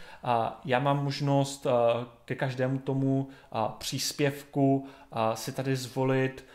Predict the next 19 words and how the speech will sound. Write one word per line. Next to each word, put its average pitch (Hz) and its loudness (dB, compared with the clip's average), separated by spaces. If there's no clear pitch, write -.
a, 117 2
nějaké 127 -4
štítky, - -2
buď 139 -6
si 135 -12
ty 131 -6
štítky - -6
můžu, 131 -2
a, 110 2
vytvořit 135 -2
uměle, 151 4
nebo 131 -4
si - -8
můžu 131 -4
říci, 127 -2
že 123 -4
tahle 127 -4
poznámka 123 0
souvisí, 135 -4